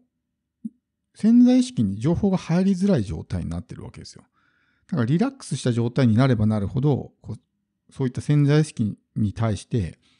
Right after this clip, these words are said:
情報が入ってきやすくなるんですね。例えば寝る前とか、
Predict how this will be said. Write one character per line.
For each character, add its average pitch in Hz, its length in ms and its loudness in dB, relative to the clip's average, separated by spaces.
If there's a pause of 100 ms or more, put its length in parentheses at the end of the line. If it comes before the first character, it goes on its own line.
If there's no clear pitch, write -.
(160)
情 135 180 0
報 139 120 4
が 135 80 2
入 147 180 0
っ - 20 -8
て - 140 -18
き - 120 -6
や 101 60 -4
す - 80 -12
く - 80 -8
な - 60 -10
る - 40 -16
ん - 40 -18
で - 60 -20
す - 40 -4
ね。 156 100 -6 (520)
例 - 60 -4
え - 40 -2
ば 110 60 -2
寝 104 200 0
る 117 100 2
前 123 280 4
と - 140 -14
か、 82 320 -10